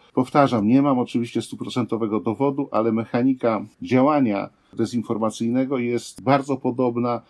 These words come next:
obserwowana przez nas już od dwa tysiące czternastego roku. Takie same metody Rosjanie stosowali podczas konfliktu w Donbasie, przy-, Przyszło mi teraz do głowy, że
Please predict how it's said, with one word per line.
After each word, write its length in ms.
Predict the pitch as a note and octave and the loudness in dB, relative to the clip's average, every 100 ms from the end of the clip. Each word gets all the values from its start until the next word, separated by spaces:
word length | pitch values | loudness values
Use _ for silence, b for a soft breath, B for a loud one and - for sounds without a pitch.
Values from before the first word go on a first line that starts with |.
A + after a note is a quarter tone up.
| b | b
obserwowana 840 | A#2+ - B2 A2+ A#2+ B2 A#2+ A#2+ | -6 -2 -2 0 0 0 0 -2
przez 320 | A2 - G#2+ G#2+ | -2 -4 -4 -2
nas 320 | A2 G#2+ - | -4 -4 -4
już 280 | G#2 - C#3 | -4 -2 -6
od 100 | - _ | -6 _
dwa 280 | F2+ A#2 A#2+ | -6 -2 -2
tysiące 380 | A2+ A#2+ G#2+ G#2 | -2 -4 -4 -6
czternastego 680 | - A2+ G#2+ - G#2+ G2 G#2+ | -6 -6 -6 -4 -6 -2 0
roku. 400 | A#2 - G#2+ - b b b | -2 -2 -6 -6 b b b
Takie 240 | - G#2+ A2+ | -8 -4 -4
same 280 | C3 A#2+ A2 | -2 -2 0
metody 600 | A2 - A2+ G2+ G#2+ G#2 | -2 -2 -4 -2 -2 -2
Rosjanie 480 | G2 - G#2+ G#2 F#2+ | -4 -4 -2 -2 -4
stosowali 840 | - G#2 G#2 G2+ G2+ G2 F#2 - | -10 -6 -4 -4 -4 -4 -6 -6
podczas 320 | G2+ - G#2+ - | -8 -6 -6 -6
konfliktu 500 | G2+ - G#2+ - F2+ | -8 -8 -12 -8 -6
w 60 | |
Donbasie, 580 | G2+ F#2+ A#2+ B2+ - G#2 | -4 -2 0 0 -2 -6
przy-, 320 | - - - _ _ _ _ | -8 -18 -20 _ _ _ _
Przyszło 340 | - G2+ A2 | -12 -6 -4
mi 80 | G#2 | -4
teraz 260 | - G2+ F2+ | -4 -8 -4
do 100 | G2 | -4
głowy, 360 | G2+ A2 G2+ | -2 -2 -2
że 180 | F#2 F#2+ | -6 -8